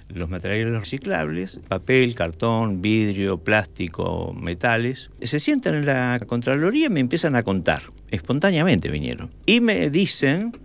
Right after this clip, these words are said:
que cuando asumieron la nueva gestión el diez de diciembre, se encontraron que no había un solo documento, un solo archivo del manejo del sirve desde nunca.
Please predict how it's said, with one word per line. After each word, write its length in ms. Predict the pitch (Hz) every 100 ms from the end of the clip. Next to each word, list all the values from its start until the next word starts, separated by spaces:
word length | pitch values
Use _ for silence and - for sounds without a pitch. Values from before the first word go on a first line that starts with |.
| - - -
que 420 | - 170 160 175 -
cuando 300 | 104 98 101
asumieron 760 | - 117 156 190 143 151 185
la 120 | 95 92
nueva 280 | 110 117
gestión 480 | 113 110 - 208 180
el 140 | 101 92
diez 200 | 120 123
de 120 | 160
diciembre, 680 | 196 - 220 208 226 269
se 140 | - 110
encontraron 680 | 104 120 117 143 113 90 90
que 260 | 92 95 -
no 220 | 98 127
había 340 | 120 120 139 -
un 180 | 135 127
solo 480 | - 208 117 85 82 98 - -
documento, 720 | 101 98 107 131 139 135 107
un 80 | 98
solo 300 | 143 143 139
archivo 460 | 127 - 156 151
del 160 | 95 87
manejo 420 | 90 104 113 117
del 220 | 110 110
sirve 480 | - 120 120 143 165 - - -
desde 260 | 95 90 104
nunca. 400 | 98 80 -